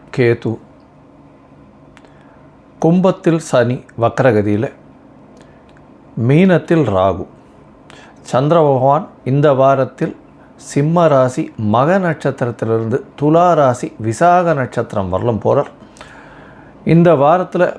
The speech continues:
பார்த்தாலேயானால் ஏற்றமான நாட்கள் அப்படின்னு சொல்லக்கூடியது பார்த்தால்னா மூணாம் தேதி அன்னைக்கு, மூணு ஒம்பது ரெண்டாயிரத்தி இருபத்தி நாலு அன்னைக்கு அமாவாசை. பித்ருக்களுக்காக கொடுக்கப்பட்ட தினம். அதனால வந்து பித்ருக்கள், அதாவது, ஆ, தாய் தகப்பனார் இல்லாதவாளுக்கு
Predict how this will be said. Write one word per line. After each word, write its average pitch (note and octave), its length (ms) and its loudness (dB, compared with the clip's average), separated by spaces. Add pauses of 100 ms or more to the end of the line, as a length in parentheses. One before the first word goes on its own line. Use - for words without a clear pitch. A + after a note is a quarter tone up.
பார்த்தாலேயானால் C#3 800 0
ஏற்றமான D#3 840 0
நாட்கள் A#2+ 520 -2
அப்படின்னு A#2+ 380 -4 (100)
சொல்லக்கூடியது G#2+ 680 -2
பார்த்தால்னா A2 560 -2
மூணாம் D3 340 0
தேதி A2+ 280 0
அன்னைக்கு, A2 460 -4
மூணு D3+ 600 -2
ஒம்பது D3 420 0
ரெண்டாயிரத்தி B2+ 440 0
இருபத்தி A#2 320 -2
நாலு G#2 180 0
அன்னைக்கு G#2 440 -2
அமாவாசை. A2 640 0 (840)
பித்ருக்களுக்காக C#3+ 960 0 (160)
கொடுக்கப்பட்ட A#2+ 560 -2
தினம். A#2+ 280 -2 (100)
அதனால A#2+ 380 -2
வந்து A#2+ 160 -2
பித்ருக்கள், B2 540 -2
அதாவது, A2+ 340 0 (100)
ஆ, G#2+ 420 2 (420)
தாய் C3 320 2
தகப்பனார் A#2+ 580 -2
இல்லாதவாளுக்கு A#2 800 0